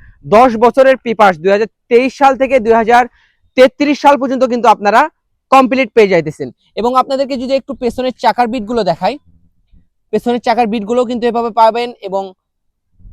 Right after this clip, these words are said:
ডিস্কগুলোও কিন্তু একদম ফ্রেশ আছে। এবং বাইকটি কিন্তু সাইলেন্সার পাইপটির একদম পুরোটা ফ্রেশ, কোনো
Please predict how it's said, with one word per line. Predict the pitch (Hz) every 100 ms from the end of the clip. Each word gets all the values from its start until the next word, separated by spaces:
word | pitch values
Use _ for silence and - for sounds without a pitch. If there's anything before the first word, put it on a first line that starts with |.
| - 135 190
ডিস্কগুলোও | 208 - 240 233
কিন্তু | 240 220
একদম | 196 214
ফ্রেশ | - 220 214
আছে। | 185 -
এবং | 160 180
বাইকটি | 196 208 247 240
কিন্তু | 208 254 262 _ _
সাইলেন্সার | - 202 240 254 254
পাইপটির | 220 247 - 247 269 294 _ _ _ _ -
একদম | - 208 233 254
পুরোটা | 254 220 240
ফ্রেশ, | - 214 208 -
কোনো | 214